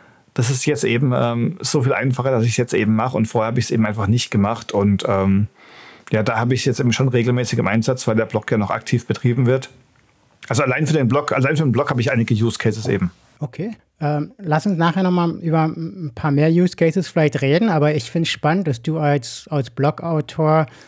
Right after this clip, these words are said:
Speaker 2: das jetzt schon regelmäßig im Einsatz hast. Und der Grund, warum ich das gefragt habe, ist, dass ich selber noch für mich,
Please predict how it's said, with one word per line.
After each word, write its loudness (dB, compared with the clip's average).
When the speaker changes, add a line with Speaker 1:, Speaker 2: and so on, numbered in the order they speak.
Speaker 2:
das -2
jetzt 0
schon 2
regelmäßig 2
im 0
Einsatz -2
hast. 0
Und -6
der 2
Grund, 2
warum 4
ich 2
das -2
gefragt -4
habe, 0
ist, -6
dass -4
ich -6
selber 2
noch -2
für -2
mich, 0